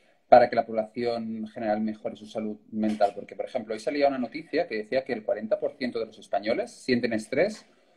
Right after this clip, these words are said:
por, eh, teletrabajar en casa debido al co-, al covid diecinueve. Entonces, eh, ¿qué medidas, o estáis preparando alguna documentación, algunos, no sé, mm, al-, algunos consejos?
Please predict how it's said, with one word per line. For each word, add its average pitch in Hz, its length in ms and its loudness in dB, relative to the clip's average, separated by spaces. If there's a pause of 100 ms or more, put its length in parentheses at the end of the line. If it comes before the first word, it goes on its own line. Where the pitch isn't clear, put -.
(220)
por, 123 400 8
eh, 113 240 2
teletrabajar 110 680 0
en 113 160 -8
casa 123 340 2
debido 107 260 -6
al 104 100 -10
co-, 107 240 -6
al 104 160 -2
covid 101 300 -8
diecinueve. 101 600 -12
Entonces, 101 560 -8
eh, 107 140 -16
¿qué 120 100 -2
medidas, 127 640 4
o 101 440 -4 (100)
estáis 110 240 -20
preparando 104 300 2
alguna 98 200 -4
documentación, 107 920 0
algunos, 95 480 -10
no 107 80 -14
sé, - 280 -10
mm, 101 420 -2
al-, 95 300 -2
algunos 104 260 2
consejos? 123 720 2